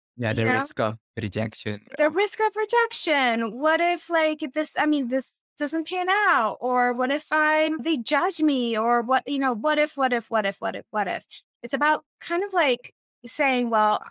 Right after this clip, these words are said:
Speaker 2: i-, it's the opposite of that scarcity." It's like, "Well, if they like me, they like me. If they don't, they don't. I'm willing to still putting,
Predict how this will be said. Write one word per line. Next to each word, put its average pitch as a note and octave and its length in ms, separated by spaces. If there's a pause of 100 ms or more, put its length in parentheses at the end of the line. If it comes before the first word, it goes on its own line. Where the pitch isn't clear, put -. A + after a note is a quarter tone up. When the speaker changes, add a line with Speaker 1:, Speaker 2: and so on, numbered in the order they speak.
(240)
Speaker 2:
i-, A#3+ 180
it's B3 240
the - 180
opposite C4+ 380
of A3+ 80
that G#3 180
scarcity." A3 420
It's G3 100
like, A3 160
"Well, A#3+ 340
if D4+ 120
they F4+ 120
like E4 220
me, D#4 100
they D4 160
like B3+ 200
me. B3+ 160
If B3 80
they A#3 120
don't, G#3 240
they G3+ 120
don't. - 280
I'm A#3+ 160
willing C#4 280
to C#4+ 120
still A3+ 240
putting, A3 420